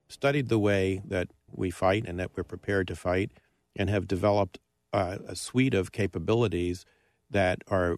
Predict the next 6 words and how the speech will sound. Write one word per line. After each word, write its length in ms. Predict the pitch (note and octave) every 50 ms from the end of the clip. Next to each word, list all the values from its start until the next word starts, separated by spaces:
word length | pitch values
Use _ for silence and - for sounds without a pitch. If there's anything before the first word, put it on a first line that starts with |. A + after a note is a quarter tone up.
| - -
meant 380 | - G2 F#2 G#2 A2 A2 A2 -
to, 460 | - - G#2 G2 F#2 F2+ F2+ F#2 - _ _ _ _ _ _ _ _ _ _ _ _ _ _
in 120 | - G2 F#2+
an 160 | F2 F2 - -
asymmetric 800 | A#2 A2 G2+ - - E2+ F#2 A2 C#3 D3+ - - F#2 E2+ - -
way, 400 | E2+ E2+ D#2+ E2 F2 F2 F#2